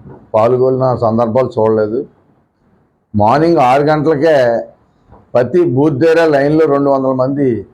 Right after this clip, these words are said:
రావటం, స్వచ్ఛందంగా రావటం. ప్రజాస్వామ్యం ఎగ-, ఏమైపోద్దో తెలియని టెన్షన్లో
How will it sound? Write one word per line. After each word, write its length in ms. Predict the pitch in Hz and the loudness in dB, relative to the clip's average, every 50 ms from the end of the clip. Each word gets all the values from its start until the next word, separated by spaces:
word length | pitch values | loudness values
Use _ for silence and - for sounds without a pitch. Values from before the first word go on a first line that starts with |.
| _ _ _ _ _ _ _ _ _ - | _ _ _ _ _ _ _ _ _ -4
రావటం, 460 | 101 104 107 113 123 110 135 143 147 - - - _ _ _ _ _ _ - _ - - - - - - _ _ _ _ _ _ _ _ _ _ _ _ - | 0 2 2 2 0 0 -2 -2 -4 -4 -8 -14 _ _ _ _ _ _ -20 _ -20 -20 -20 -20 -20 -20 _ _ _ _ _ _ _ _ _ _ _ _ -4
స్వచ్ఛందంగా 580 | - 120 117 120 180 180 180 185 185 180 180 170 156 147 | -4 -4 -2 0 0 0 2 0 0 2 2 2 2 2
రావటం. 320 | 139 135 117 - 107 87 - - _ _ _ _ _ _ _ _ - - _ _ _ _ _ _ _ _ _ _ - | 2 0 0 -2 -4 -6 -8 -12 _ _ _ _ _ _ _ _ -20 -20 _ _ _ _ _ _ _ _ _ _ -4
ప్రజాస్వామ్యం 760 | 107 110 110 110 151 160 165 - 110 160 165 165 170 170 170 165 151 135 | -2 0 2 2 2 2 0 0 0 0 0 0 2 0 2 2 2 0
ఎగ-, 200 | 139 143 143 139 151 | 0 0 0 0 0
ఏమైపోద్దో 600 | 151 160 165 165 165 123 156 165 156 147 160 160 160 - 139 | 2 2 0 0 0 0 0 0 0 0 -2 -2 -2 -2 -2
తెలియని 400 | 139 143 156 160 160 160 160 151 147 135 113 - - _ _ _ _ _ - - | 0 0 0 0 0 0 0 0 0 -2 -4 -6 -10 _ _ _ _ _ -6 -4
టెన్షన్లో 460 | 120 120 123 123 - 160 170 170 170 | -4 -4 -4 -4 -4 -2 0 0 0